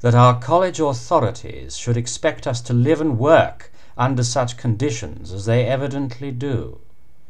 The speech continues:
The condition of the dissecting room is notoriously bad.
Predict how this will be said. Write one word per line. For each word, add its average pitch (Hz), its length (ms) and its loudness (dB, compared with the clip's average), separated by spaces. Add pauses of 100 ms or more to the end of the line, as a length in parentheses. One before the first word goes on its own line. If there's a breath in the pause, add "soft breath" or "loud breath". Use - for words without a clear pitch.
(680)
The 120 100 0
condition 123 680 0
of 98 100 -8
the 101 80 -6
dissecting 104 840 -2
room 90 400 -6 (320 soft breath)
is 123 200 0
notoriously 139 960 0
bad. 87 560 -8